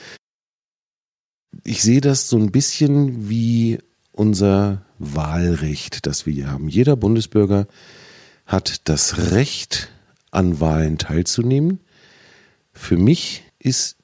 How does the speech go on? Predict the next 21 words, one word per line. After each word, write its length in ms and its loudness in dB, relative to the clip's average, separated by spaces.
dieses 440 -2
Wahlrecht 880 2
aber 200 -2
in 260 -4
gewisser 420 0
Weise 280 2
auch 160 0
eine 280 0
Wahlpflicht. 1000 -2
Das 120 -10
heißt, 220 -6
ich 300 -8
habe 260 -4
das 360 0
Recht, 500 -2
wählen 480 2
zu 180 -4
gehen. 400 0
Und 380 2
wenn 460 -2
ich 460 -4